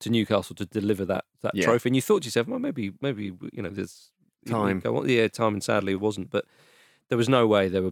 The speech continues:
Speaker 1: beating Arsenal that day.
Speaker 2: No, they, um,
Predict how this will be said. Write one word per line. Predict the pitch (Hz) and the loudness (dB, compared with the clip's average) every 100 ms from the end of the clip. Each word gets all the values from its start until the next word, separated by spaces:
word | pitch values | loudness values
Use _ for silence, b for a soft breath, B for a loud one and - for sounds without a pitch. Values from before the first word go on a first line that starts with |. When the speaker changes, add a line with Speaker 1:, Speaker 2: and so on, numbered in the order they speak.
| 104 | -2
Speaker 1:
beating | 92 | -2
Arsenal | 95 92 - - | 0 0 -2 -8
that | 64 - | -8 -10
day. | - - 95 | -10 -12 -6
Speaker 2:
No, | 120 120 104 92 | 0 2 2 2
they, | 113 117 113 | 2 2 0
um, | - 107 101 98 | 0 0 0 0